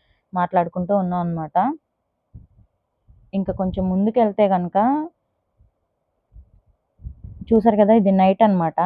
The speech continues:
నైట్ టైమ్ ఇది. చూసారు కదా వర్షం ఎట్లా వస్తుందో, బాగా వస్తుంది, అస్సలు వర్షం ఆగట్లేదు. చెల్లి వాళ్ళు వెళ్దాం అనుకున్నారనమాట. పిల్లలకి స్కూల్ ఉంది కదా, మళ్ళా లేట్ అయిపోతుందేమో అని, పిల్లలకి నిద్ర సరిపోదని చెప్పేసి, ప్లస్ మా మరిది గారికి కూడా పొద్దున్నే తెల్లవారుజామున అయితే కిరాయి అయితే ఉందన్నమాట.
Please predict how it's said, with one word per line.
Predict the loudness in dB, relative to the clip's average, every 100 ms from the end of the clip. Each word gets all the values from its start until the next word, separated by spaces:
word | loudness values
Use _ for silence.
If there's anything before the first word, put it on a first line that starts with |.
| 0
నైట్ | 0 0 0
టైమ్ | -2 -2
ఇది. | -4 -4 -4
చూసారు | -4 -2
కదా | 0 0 0
వర్షం | 0 -4
ఎట్లా | -4 -4
వస్తుందో, | -4 _ -6 -2
బాగా | 0 4 6 4
వస్తుంది, | 0 -10
అస్సలు | -10 -8 -4 -2
వర్షం | -2 -2
ఆగట్లేదు. | -4 -2 -4 -6 -8 -6 -6
చెల్లి | -6 -2
వాళ్ళు | 0 0
వెళ్దాం | -2 -2 -4
అనుకున్నారనమాట. | -6 -10 -10 -10 -12 -14 -8 -8 -8 -18 -20 _ -6
పిల్లలకి | -2 -2 -4
స్కూల్ | -6 -4 -4
ఉంది | -4 -4
కదా, | -4
మళ్ళా | -2 -2 -4 -4 -4
లేట్ | -4 -2 -2
అయిపోతుందేమో | -2 -6 -8 -16 -14 -14
అని, | -16 _ -6
పిల్లలకి | -4 -4 -10
నిద్ర | -10 -10
సరిపోదని | -12 -14 -12 -14 -14 -18
చెప్పేసి, | -18 -14 -14
ప్లస్ | -10 -12 -10 -14 -14 _ _ _ -8
మా | -6
మరిది | -4 -2
గారికి | 2 2 0
కూడా | 0 0
పొద్దున్నే | -2 -4 -4 -4
తెల్లవారుజామున | -4 0 0 -2 -6 -6
అయితే | -10 -8 -6 -4 -6 -6
కిరాయి | -2 0 0
అయితే | -2 -6
ఉందన్నమాట. | -6 -8 -10 -12 -10 -6 -6